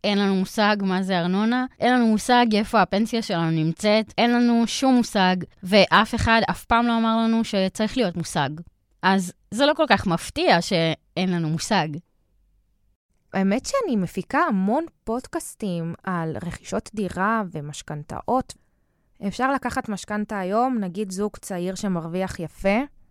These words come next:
Speaker 2: בעוד כמה שנים לאותו זוג צעיר שמרוויח יפה מתווספים ילדים. אז הכסף הזמין שיש בעצם להחזיר את המשכנתה לבנק הוא מאוד מאוד קטן.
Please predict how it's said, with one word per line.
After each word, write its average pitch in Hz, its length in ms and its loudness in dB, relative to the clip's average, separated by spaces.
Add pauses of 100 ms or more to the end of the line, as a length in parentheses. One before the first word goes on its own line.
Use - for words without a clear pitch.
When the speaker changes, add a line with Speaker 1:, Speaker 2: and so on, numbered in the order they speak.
(220)
Speaker 2:
בעוד 185 320 -6
כמה 226 260 -4
שנים 285 560 -4
לאותו 208 400 -4
זוג 214 400 -2 (340)
צעיר 233 420 -4
שמרוויח 185 580 -4
יפה 311 260 -2
מתווספים 220 640 -2
ילדים. 208 480 -2 (520)
אז 175 180 -6
הכסף 220 580 -6
הזמין 175 680 -4
שיש 175 420 -8
בעצם 170 400 -8
להחזיר 160 260 -8
את 175 100 -12
המשכנתה 180 500 -8
לבנק 247 440 0 (180)
הוא 165 340 -4
מאוד 180 300 -4
מאוד 180 180 -2
קטן. 135 420 -8